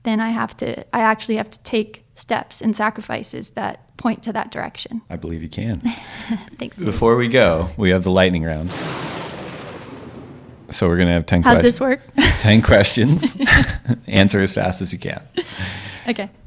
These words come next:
Speaker 2: If you could have one
Speaker 1: That's
Speaker 2: bo-
Speaker 1: hard, that's hard for me 'cause you see my answers are, like, forty minutes long each.
Speaker 2: That's fine. You, I mean, you should see some of the stuff we come up with here.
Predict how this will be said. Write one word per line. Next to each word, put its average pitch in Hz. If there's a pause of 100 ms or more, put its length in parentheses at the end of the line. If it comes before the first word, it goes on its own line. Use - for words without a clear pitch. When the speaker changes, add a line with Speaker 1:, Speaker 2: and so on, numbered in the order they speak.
(140)
Speaker 2:
If 90
you 95
could 190
have 90
one 90
Speaker 1:
That's -
Speaker 2:
bo- -
Speaker 1:
hard, -
that's 269
hard 254
for 247
me 214
'cause 214
you 226
see 214
my 202
answers 202
are, 185
like, -
forty -
minutes -
long -
each. -
Speaker 2:
That's 95
fine. 71
You, 80
I 82
mean, 78
you 78
should -
see 71
some 69
of 69
the 67
stuff -
we 76
come 71
up 67
with -
here. 76